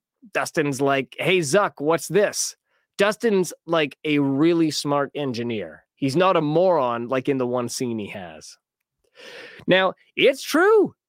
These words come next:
While Moskovitz is present in the film and is acknowledged as a co-founder and founding shareholder, he is relegated to a bit character whose largest contribution was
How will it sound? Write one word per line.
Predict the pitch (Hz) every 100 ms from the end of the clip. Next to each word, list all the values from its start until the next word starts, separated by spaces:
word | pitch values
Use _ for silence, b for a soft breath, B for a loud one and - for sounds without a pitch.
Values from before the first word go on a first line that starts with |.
| _
While | 139 226 226
Moskovitz | 240 294 302 269 - - -
is | 269 302 -
present | 269 254 269 254
in | 247
the | 214
film | 285 254 180 190 - _ _ _ -
and | 170 185 196
is | 190 180
acknowledged | 165 170 170 165 -
as | - 160 147
a | 147
co-founder | 131 160 170 160 151 147 143 143 143 _ _ _ _ -
and | 151 147 143 143 _ _
founding | - 143 131 123
shareholder, | 226 247 202 165 170 175 - -
he | 208 -
is | 233 202
relegated | 165 190 175 143 139 139 139
to | 147 147 151
a | 143 139
bit | - 147 127 190 -
character | 110 90 - - _ _ _ _ b b
whose | 165 160
largest | 147 156 165 170 -
contribution | 160 151 143 127 143 139 151 131
was | 127 127